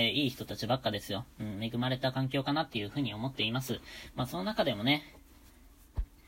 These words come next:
考え方が違うっていうだけで、相手の意見とかを、あの、曲げたりだとか、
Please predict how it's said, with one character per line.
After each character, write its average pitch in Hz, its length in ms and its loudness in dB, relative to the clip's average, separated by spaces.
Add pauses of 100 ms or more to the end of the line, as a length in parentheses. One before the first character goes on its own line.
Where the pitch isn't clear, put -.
(240)
考 139 260 6
え 135 80 6
方 127 180 0
が 123 60 2
違 123 280 4
う - 20 0
っ - 40 -4
て - 120 0
い 117 40 4
う 113 40 4
だ 110 120 2
け - 100 -6
で、 123 300 4
相 127 160 4
手 117 100 0
の 117 120 2
意 127 80 2
見 110 180 0
と - 80 -6
か - 160 0
を、 117 240 6 (320)
あ - 120 0
の、 98 140 0
曲 117 160 4
げ 127 120 2
た 139 120 4
り 117 120 2
だ - 120 -4
と - 140 -10
か、 131 340 6